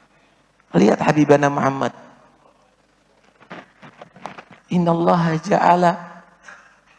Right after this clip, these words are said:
gurrata aini fis shalah wa habbabaha ilayya mithla ta'am lil ja'i wa syarab lil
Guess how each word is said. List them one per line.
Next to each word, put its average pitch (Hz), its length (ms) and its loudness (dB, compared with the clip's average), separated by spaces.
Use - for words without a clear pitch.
gurrata 170 480 0
aini 175 320 0
fis 165 320 -6
shalah 156 560 -4
wa 156 80 8
habbabaha 175 1040 4
ilayya 185 400 0
mithla 185 480 -2
ta'am 175 560 2
lil 175 160 0
ja'i 175 560 2
wa - 160 0
syarab 180 640 2
lil 175 80 -6